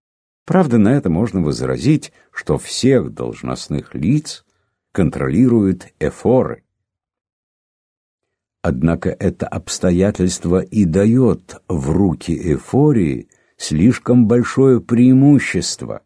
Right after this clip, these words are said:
да и самый способ осуществления контроля, по нашему мнению, должен быть иным. Сверх того, и способ избрания геронтов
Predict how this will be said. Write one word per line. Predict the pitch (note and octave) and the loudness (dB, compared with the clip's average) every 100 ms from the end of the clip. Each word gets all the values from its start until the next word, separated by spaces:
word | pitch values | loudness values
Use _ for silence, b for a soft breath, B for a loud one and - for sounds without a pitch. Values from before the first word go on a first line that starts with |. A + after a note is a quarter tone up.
| _ _ _ _ - | _ _ _ _ -4
да | D2 | 2
и | G#2 | 2
самый | F#2+ C3 C3 C3+ | 2 2 4 2
способ | - - D3 D#3 - G#2 G2+ | 0 -4 0 0 0 -4 -4
осуществления | F#2 G2 - F#2 - G2 F#2+ F#2+ F2 | -4 -6 -4 -6 -2 -2 0 -2 -2
контроля, | - F#2 F2+ G#2+ D#3 C#3+ | 0 0 0 0 2 0
по | - G2 | -2 -4
нашему | G2+ F#2 E2+ E2+ | -4 -4 -4 -2
мнению, | F#2 F2 F2 E2 F2 | 0 0 0 0 0
должен | D#2+ A#2+ B2+ A2+ A2 | 0 0 0 0 0
быть | A2 - | -2 0
иным. | G2+ A2 C3 G2 - _ _ _ _ _ - | 4 4 4 2 -6 _ _ _ _ _ -14
Сверх | - E2+ B2 - | -4 0 0 0
того, | B2+ C#3 D3+ | 0 2 0
и | |
способ | - - C#3+ - C3 | 0 -2 -2 -2 0
избрания | D#3 A2+ A2 A#2 B2 B2+ B2+ B2+ B2 | 2 4 4 2 2 2 2 4 2
геронтов | F#2 B2 B2 A#2+ A#2 B2 A2 | 4 2 4 2 0 -2 -4